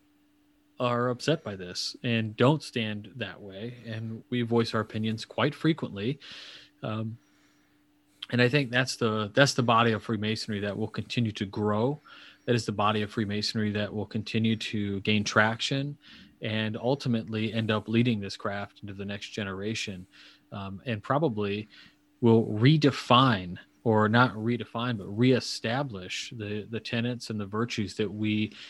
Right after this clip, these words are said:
stand for as an organization. Um, I couldn't have been prouder, uh,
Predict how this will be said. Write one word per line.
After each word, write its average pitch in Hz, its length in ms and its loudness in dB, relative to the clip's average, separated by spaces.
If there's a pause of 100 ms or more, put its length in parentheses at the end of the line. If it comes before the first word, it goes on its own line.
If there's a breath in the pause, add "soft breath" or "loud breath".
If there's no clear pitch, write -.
(100)
stand 131 520 4
for 98 320 -10
as 101 160 -8
an 107 60 -4
organization. 101 840 -2 (500 loud breath)
Um, 101 360 -4
I 147 140 8
couldn't 143 300 -2
have 110 160 -6
been 107 140 -6
prouder, 113 580 -4 (460 soft breath)
uh, 95 320 -16